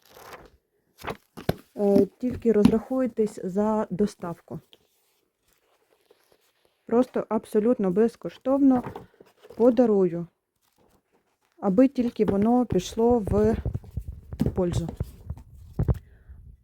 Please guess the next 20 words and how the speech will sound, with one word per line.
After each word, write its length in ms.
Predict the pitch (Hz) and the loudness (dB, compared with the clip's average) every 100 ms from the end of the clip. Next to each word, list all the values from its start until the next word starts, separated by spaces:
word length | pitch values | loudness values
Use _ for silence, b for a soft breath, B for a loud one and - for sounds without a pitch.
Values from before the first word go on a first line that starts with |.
| - | -6
Ось 220 | 220 254 - | 0 0 0
така 540 | - 214 - 185 180 | -2 -4 -2 -2 -2
ще 280 | - - 185 | -4 -6 -4
є. 300 | 170 175 180 - - - - - - - - _ - - - - _ _ - - _ _ _ _ _ _ _ _ 277 | -4 -4 -8 -14 -20 -10 -10 -10 -14 -16 -18 _ -20 -20 -20 -20 _ _ -20 -20 _ _ _ _ _ _ _ _ -2
Ну, 100 | 269 | 2
тобто, 340 | 220 - 196 | 2 2 -2
книжки 720 | 196 233 - - 262 277 285 - | 2 2 0 -2 0 2 0 -4
цікаві. 640 | - 214 - 170 165 190 - _ _ _ _ | -4 -4 -4 -8 -8 -12 -16 _ _ _ _
Ян 340 | 190 226 233 208 | 0 4 4 4
їх 320 | 208 - - - | 4 0 -10 -8
читав. 440 | 208 - 247 254 _ | -8 -6 -6 -8 _
Цю 160 | - 254 | -2 4
ми 160 | 254 226 | 4 6
колись, 520 | 233 226 240 - - | 6 6 4 2 2
е, 180 | 214 208 | 4 4
в 100 | 208 | 2
Макдональдсі 760 | 214 208 240 226 196 - 196 | 0 2 2 2 0 -6 -6
взяли 440 | 185 196 226 214 | 0 2 4 4
просто 480 | 202 208 208 - 190 | 2 0 -2 -4 -4
на 420 | 190 185 190 190 | -2 -2 -2 -4